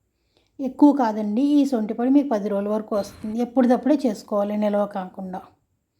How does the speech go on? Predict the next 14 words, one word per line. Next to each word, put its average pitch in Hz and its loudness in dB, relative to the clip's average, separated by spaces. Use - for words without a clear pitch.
ఇప్పుడు 311 0
ధనియాల 202 -2
పొడి, - -18
ధనియాలు 202 0
ఇవి 247 -2
కూడా 240 2
ఫిఫ్టీ 254 -4
గ్రామ్స్ 208 -6
ధనియాలు 202 -4
తీసుకున్నాను. 202 -4
ధనియాలకి 233 0
ఏమేమి 214 -2
కావాలో 214 0
చూడండి. 190 -4